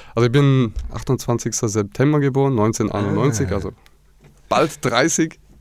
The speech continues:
Speaker 2: Ja.
Speaker 1: Ähm, genau, ich bin im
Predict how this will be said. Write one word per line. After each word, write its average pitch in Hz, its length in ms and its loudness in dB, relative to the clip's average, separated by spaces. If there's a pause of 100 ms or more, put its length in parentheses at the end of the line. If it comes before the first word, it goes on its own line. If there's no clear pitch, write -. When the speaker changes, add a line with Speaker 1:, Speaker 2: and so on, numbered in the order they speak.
(180)
Speaker 2:
Ja. 139 180 4 (300)
Speaker 1:
Ähm, 135 1000 4 (300)
genau, 127 320 4
ich 131 140 0
bin 127 360 2
im 113 500 -2